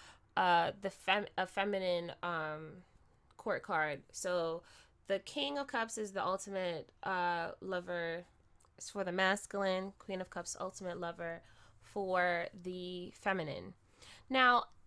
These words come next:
not to say that it doesn't exist, right? The ability to love, the ability to understand, the ability to receive, right? That word came out in the beginning.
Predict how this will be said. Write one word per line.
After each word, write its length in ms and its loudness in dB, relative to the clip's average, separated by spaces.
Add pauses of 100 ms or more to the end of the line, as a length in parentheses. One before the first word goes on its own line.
not 280 4
to 80 2
say 160 0
that 200 0
it 120 4
doesn't 380 0
exist, 840 -6
right? 220 0
The 140 2
ability 500 -2
to 160 -6
love, 540 4
the 100 0
ability 640 0 (360)
to 200 -4
understand, 920 0
the 140 -2
ability 600 0
to 240 -6
receive, 880 -6
right? 240 2
That 200 2
word 480 2
came 220 -2
out 140 4
in 80 -2
the 80 -2
beginning. 640 0